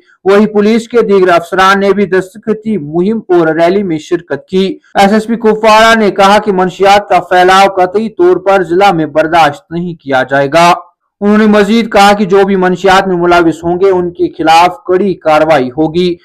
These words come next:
एसएसपी ने वाजिया कर दिया कि जो भी मंशियात की लत में पाया जाएगा उनको जेल भेजने के बगैर कोई चारा नहीं है।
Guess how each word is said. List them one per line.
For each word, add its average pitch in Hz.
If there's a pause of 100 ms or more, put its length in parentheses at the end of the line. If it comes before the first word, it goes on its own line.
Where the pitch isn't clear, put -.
(260)
एसएसपी 196
ने 214
वाजिया 190
कर 175
दिया 190
कि 190
जो 180
भी 190
मंशियात 180
की 170
लत 165
में 160
पाया 156
जाएगा 156
उनको 170
जेल 175
भेजने 160
के 156
बगैर 160 (100)
कोई 185
चारा 135
नहीं 139
है। 170